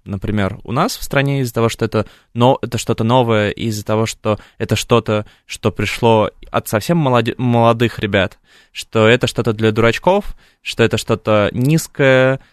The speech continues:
а, не классное, не серьёзное относительно литературы, но при этом, на самом деле, это обычно, обычный язык искусства, обычное искусство,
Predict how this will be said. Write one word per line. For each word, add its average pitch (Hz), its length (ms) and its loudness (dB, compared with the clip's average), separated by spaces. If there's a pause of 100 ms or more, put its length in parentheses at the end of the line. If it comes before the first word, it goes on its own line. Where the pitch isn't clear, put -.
(180)
а, 98 360 2
не 98 160 -2
классное, 120 580 0
не 104 140 -4
серьёзное 113 480 0
относительно 98 680 -6
литературы, 113 580 0 (280)
но 139 140 0
при 170 120 2
этом, 175 140 -2
на 131 100 -2
самом 180 240 0
деле, 123 360 0
это 123 320 0 (480)
обычно, 131 540 0 (200)
обычный 131 400 0
язык 123 400 0
искусства, - 500 -8
обычное 117 380 -4
искусство, 165 500 -2